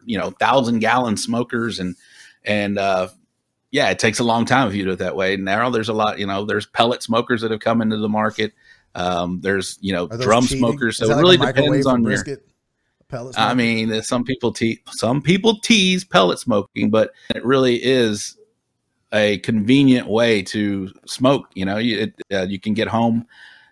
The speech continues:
Speaker 1: and have that. Hell, you can turn it on from your phone now <laughs> on your way home,
Speaker 2: That's crazy.
Speaker 1: and it's ready to go. And so when you get home, I'm, I am,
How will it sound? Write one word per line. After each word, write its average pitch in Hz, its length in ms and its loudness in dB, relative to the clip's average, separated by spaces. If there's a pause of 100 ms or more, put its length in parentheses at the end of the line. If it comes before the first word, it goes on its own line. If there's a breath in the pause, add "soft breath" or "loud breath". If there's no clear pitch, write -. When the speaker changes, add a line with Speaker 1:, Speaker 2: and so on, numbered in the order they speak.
(120)
Speaker 1:
and 98 380 -2
have 107 240 0
that. 95 180 0
Hell, 101 340 2
you 117 120 0
can 110 280 -2 (140)
turn 139 260 2
it 117 80 4
on 123 220 2
from 110 180 0
your 98 140 -2
phone 131 420 0
now 90 340 -2 (120)
<laughs> - 80 -14
on 147 180 4
your 131 160 2
way 135 240 2
home, 98 280 -2
Speaker 2:
That's 92 60 -6 (120)
crazy. - 320 -8
Speaker 1:
and 113 100 2
it's 131 180 -2
ready 120 280 2
to 107 100 -2
go. 101 420 2
And 95 140 -6
so 101 180 0
when 107 120 0
you 107 140 0
get 107 140 0
home, 101 320 -2
I'm, 110 280 -2 (280 loud breath)
I 113 120 4
am, 123 380 4